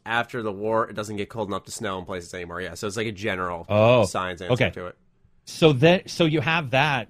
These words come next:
Speaker 2: which then indicates that, let's say, winter storms wouldn't be as big of a deal, so Halloween wouldn't be as cool. Yeah, I don't know. I mean, timed events, I think, sound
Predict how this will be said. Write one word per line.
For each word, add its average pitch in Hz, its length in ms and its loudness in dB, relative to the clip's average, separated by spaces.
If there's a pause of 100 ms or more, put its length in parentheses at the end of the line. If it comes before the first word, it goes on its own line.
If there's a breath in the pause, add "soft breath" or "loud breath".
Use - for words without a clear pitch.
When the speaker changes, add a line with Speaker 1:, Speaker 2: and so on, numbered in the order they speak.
Speaker 2:
which 127 260 -4
then 135 320 2
indicates 113 840 -2
that, 107 360 2
let's 113 260 -2
say, 110 260 0
winter 104 400 -2
storms 120 500 -4
wouldn't 110 300 -4
be 110 160 -2
as 104 140 -2
big 107 140 -2
of 104 60 -2
a 98 40 -4
deal, 107 240 0
so - 180 -4
Halloween 101 540 0
wouldn't 110 200 -2
be 113 120 -2
as 107 120 -2
cool. 104 460 -2 (1040)
Yeah, 156 160 8
I 139 60 6
don't 139 100 6
know. 123 260 4 (140)
I 120 80 2
mean, 127 320 4
timed 165 300 4
events, 135 580 0 (100)
I 123 140 4
think, 131 260 0
sound 123 380 0